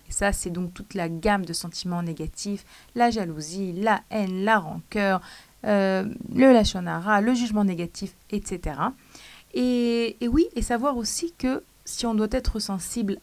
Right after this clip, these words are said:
à l'autre, alors c'est parce qu'on a également ce devoir de s'efforcer, de renforcer les gens qui nous entourent, de les renforcer, de leur apporter du bien, comme je l'ai dit, autant spirituellement que psychologiquement, que parfois aussi également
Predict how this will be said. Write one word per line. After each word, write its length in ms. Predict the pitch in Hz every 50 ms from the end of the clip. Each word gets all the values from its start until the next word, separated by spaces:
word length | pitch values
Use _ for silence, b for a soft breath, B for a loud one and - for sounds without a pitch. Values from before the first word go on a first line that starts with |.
| _ _ -
à 100 | - 165
l'autre, 440 | 170 170 202 294 339 - - - - B B B B B B B B B
alors 240 | 196 196 202 208 - -
c'est 200 | - - 233 226
parce 260 | 220 220 - - 233
qu'on 360 | 220 - 285 - - 233 226
a 140 | 226 226 -
également 480 | - 240 214 226 220 202 185 175 185 196 -
ce 240 | - - - - 240
devoir 480 | 220 202 202 185 175 170 165 160 160 160 -
de 100 | 175 175
s'efforcer, 600 | 170 - - 214 - 208 190 - - - 170 170 _ -
de 240 | 190 165 185 202 - -
renforcer 920 | - 175 160 - - 240 247 233 - - 226 226 - - - 202 196 196 B B B B B B -
les 380 | 214 208 196 196 196 196 - - -
gens 260 | 196 190 208 208 208
qui 140 | 208 - 202
nous 200 | 196 190 180 175
entourent, 460 | 175 170 165 - - - 202 196 196
de 80 | 170 175
les 120 | 170 170
renforcer, 480 | 165 175 175 - 185 175 - - - 196
de 100 | 175 175
leur 160 | 170 160 160
apporter 380 | 165 - 175 170 - - 196 175
du 160 | 165 165 160
bien, 320 | 151 151 165 208 220 233
comme 220 | 220 - 208 208 196
je 80 | 185
l'ai 180 | 175 165 156 151
dit, 220 | 147 160 196 208 B B B B B B B
autant 260 | - 247 240 247 240 226
spirituellement 760 | - - 208 185 175 170 - - 170 165 165 160 170 175 175 -
que 100 | - 285
psychologiquement, 800 | 247 - - - 226 - 190 175 170 160 156 - 190 202 233 233 -
que 100 | - 254
parfois 340 | 233 226 208 - - - 208
aussi 200 | 196 - - -
également 380 | 175 160 160 160 160 175 196